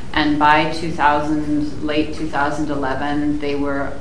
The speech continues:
in many cases very frustrated and very angry, angry with Goran. And, um, again, I think this gets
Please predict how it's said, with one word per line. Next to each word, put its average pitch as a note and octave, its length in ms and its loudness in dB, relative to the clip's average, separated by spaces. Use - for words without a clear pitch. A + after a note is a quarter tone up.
in D3 180 -2
many C#3+ 200 -2
cases D3 400 -4
very C#3+ 180 -4
frustrated C#3 520 -4
and C3+ 120 0
very C3+ 180 -2
angry, C#3 460 -4
angry B2+ 280 -4
with B2+ 200 -6
Goran. A2 360 -4
And, D3+ 480 2
um, C#3 600 0
again, E3 340 2
I E3+ 120 0
think E3 160 -2
this D#3 200 -2
gets - 300 -2